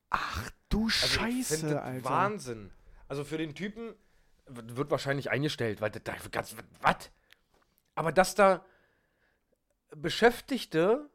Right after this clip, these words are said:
Speaker 2: der Bundesrepublik Deutschland sich, d-, die werden dafür bezahlt,
Speaker 1: Ja.
Speaker 2: sich um so eine Scheiße zu kümmern.
Speaker 1: <laughs> Ich,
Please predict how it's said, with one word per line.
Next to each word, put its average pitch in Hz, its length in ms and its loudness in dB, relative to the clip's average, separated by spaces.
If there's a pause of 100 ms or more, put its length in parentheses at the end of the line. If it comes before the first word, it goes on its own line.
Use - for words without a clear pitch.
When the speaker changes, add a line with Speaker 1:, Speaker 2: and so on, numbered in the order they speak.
(340)
Speaker 2:
der 147 60 -2
Bundesrepublik 185 760 -2
Deutschland 185 800 0 (960)
sich, 160 460 -4 (100)
d-, 170 100 -8
die 151 160 -6
werden 196 180 6
dafür 202 220 0
bezahlt, 202 840 -2 (180)
Speaker 1:
Ja. - 360 2 (1000)
Speaker 2:
sich 180 200 -2
um 196 120 2
so 175 140 0
eine 262 120 2
Scheiße 226 400 4
zu - 160 -10
kümmern. 131 400 -6 (1040)
Speaker 1:
<laughs> - 100 6 (1500)
Ich, 190 200 0